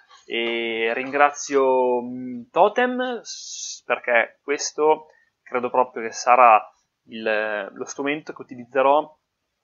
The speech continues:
nei miei esperimenti. Appunto, avevo bisogno di una breadboard, appunto, di solito lavoravo con una breadboard volante che spostavo destra e sinistra, me la trascinavo. Questo avrei proprio voluto una struttura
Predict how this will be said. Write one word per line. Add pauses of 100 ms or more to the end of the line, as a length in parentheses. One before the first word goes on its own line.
(340)
nei
miei
esperimenti. (340)
Appunto,
avevo
bisogno (140)
di
una
breadboard,
appunto,
di
solito
lavoravo
con
una
breadboard
volante (300)
che
spostavo
destra
e
sinistra,
me
la
trascinavo. (420)
Questo
avrei
proprio
voluto
una
struttura